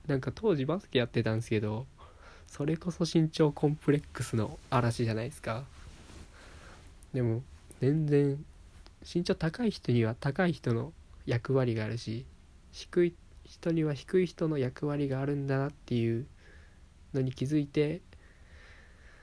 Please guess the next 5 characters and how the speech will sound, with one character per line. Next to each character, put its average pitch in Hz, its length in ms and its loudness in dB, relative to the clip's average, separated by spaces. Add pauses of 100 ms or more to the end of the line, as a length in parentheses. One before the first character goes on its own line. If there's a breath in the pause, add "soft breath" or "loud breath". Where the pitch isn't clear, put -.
(520 loud breath)
そ 151 80 -4
の、 127 600 0 (100)
自 143 220 -4
分 139 280 0
は、 156 320 2